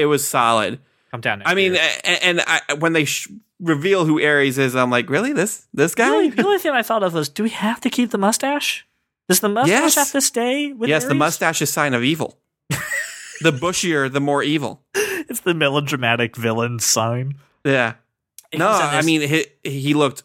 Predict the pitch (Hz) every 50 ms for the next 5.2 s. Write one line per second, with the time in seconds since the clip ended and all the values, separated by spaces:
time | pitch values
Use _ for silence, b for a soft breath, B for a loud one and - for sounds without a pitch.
0 | _ - 139 143 139 131 117 - - - 123 107 120 - - - - - - -
1 | _ 175 190 196 196 - - 196 196 190 - 190 180 180 170 151 147 143 123 104
2 | 71 - - - 127 123 120 113 92 b b b b b _ _ _ _ - 156
3 | 165 190 196 196 190 180 160 151 147 135 - 131 127 123 120 117 - 190 196 -
4 | 117 - 208 185 - 131 - 120 - 160 160 - 165 156 151 147 139 135 - 120
5 | 110 113 117 110